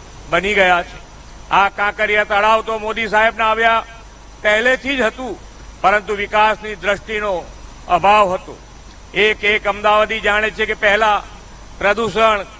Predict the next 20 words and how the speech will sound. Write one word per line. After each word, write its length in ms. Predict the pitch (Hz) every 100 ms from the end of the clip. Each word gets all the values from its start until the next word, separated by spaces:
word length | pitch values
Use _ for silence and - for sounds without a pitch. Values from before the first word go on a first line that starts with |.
| -
ગંદકી 440 | 196 226 - 254 247
અને 140 | 233
અવ્યવસ્થાની 840 | 240 247 247 247 247 247 240 226 - - - - -
કાંકરિયાની 1500 | 202 220 240 226 226 214 175 - - - - - 190 220 196
બદસુરત 500 | 247 - 233 262 214
હતું. 260 | 190 - - - - - -
આદરણીય 520 | 151 180 202 202 208
શ્રી 240 | 180 202 202
મોદી 260 | 208 214
સાહેબે 300 | 196 214 220
અમદાવાદના 880 | 214 214 214 220 220 220 214 226 196 - - - - - -
ઐતિહાસિક 680 | 208 240 262 254 240 254 -
કાંકરિયા 560 | 226 233 247 247 247 240
તળાવની 580 | 220 233 240 240 208 185 - - - -
જે 160 | 202 220 -
કાયાપલટ 600 | 220 294 285 233 233 -
કરી 240 | 214 226
છે 180 | 180 196 180 151 - - -
ને 160 | 190 196
વિકાસ 340 | 202 240 269